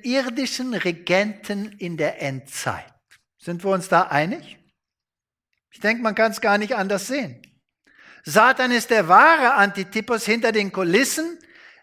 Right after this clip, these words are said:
der ihm seinen Thron und große Macht gibt. Die Angriffe und Gegenangriffe zwischen Nord- und Südkönig sollen ein gesellschaftliches Denken hervorbringen.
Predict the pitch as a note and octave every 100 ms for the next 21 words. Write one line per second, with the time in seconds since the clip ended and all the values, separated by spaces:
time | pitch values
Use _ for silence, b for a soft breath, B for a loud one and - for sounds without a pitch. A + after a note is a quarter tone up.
0 | _ F3 C4 A#3 G3 G3 F#3+ F#3 F#3 G#3
1 | C4 C#4+ A3+ G3+ G#3 - D3+ D3+ G3+ -
2 | - C#4 D4 - - G#3 C4+ B3 C#4 -
3 | C4+ G3 D3+ G3+ C4 B3+ D4 A#3+ A3+ B3+
4 | - B3+ - F#3+ G3+ F3 G3 B3+ B3+ F3+
5 | D#3+ A#3+ C#4+ - C4+ C4 C#4+ - B B
6 | B B D3 F#3+ B3 B3 B3 A3+ G#3+ G#3
7 | A#3 - - - A3 E3+ C#3+ A3+ C#4 D#4+
8 | - - A3+ G#3 - - F#3 F#3+ - D#3+
9 | - - _ - E4 D#4 G#3+ - - -
10 | D#3 E3 E3+ D#3 D3+ - - D3 C3 B2+
11 | A#2+ A2+ A2 -